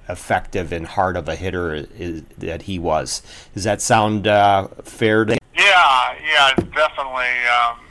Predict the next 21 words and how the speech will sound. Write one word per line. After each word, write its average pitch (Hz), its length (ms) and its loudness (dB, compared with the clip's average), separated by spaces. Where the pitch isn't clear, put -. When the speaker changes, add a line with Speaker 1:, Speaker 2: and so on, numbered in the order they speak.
Speaker 2:
Matt 147 440 0
just - 300 -4
was 135 180 -8
an 120 340 -14
even 151 540 -6
keel 139 300 -2
guy, 135 340 2
high 160 360 2
intensity 139 560 -4
though. 120 260 0
His 123 140 -8
focus 143 340 -4
was 117 120 -20
really, 135 380 -4
really 151 320 2
wonderful. 135 520 0
And, 139 240 -6
you 151 80 -2
know, 143 320 0
since 143 200 -4
we 165 60 0